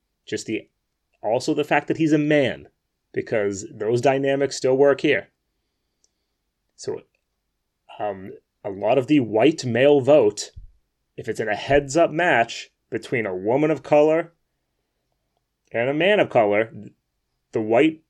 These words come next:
male vote is going to the guy. That's also why I think Nick Collins would probably do very well, because guess what? He would get that vote.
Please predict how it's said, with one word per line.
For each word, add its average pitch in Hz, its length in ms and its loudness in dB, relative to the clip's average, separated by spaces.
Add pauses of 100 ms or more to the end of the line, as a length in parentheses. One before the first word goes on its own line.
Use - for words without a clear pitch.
male 139 320 4
vote 131 380 4
is 104 140 -6
going 113 280 -2
to 120 120 -4
the 110 100 0
guy. 95 400 -8 (960)
That's 110 100 -4
also 123 220 0
why 123 160 4
I 117 40 2
think 117 180 -4
Nick 113 140 -4
Collins 117 420 2
would 101 120 -6
probably 107 260 0
do 107 140 -2
very 98 280 -4
well, 87 320 -6 (420)
because 104 260 -6
guess 104 220 -6
what? 120 140 2
He 131 140 -6
would 113 120 -4
get 92 160 -8
that 90 200 -10
vote. 85 240 -14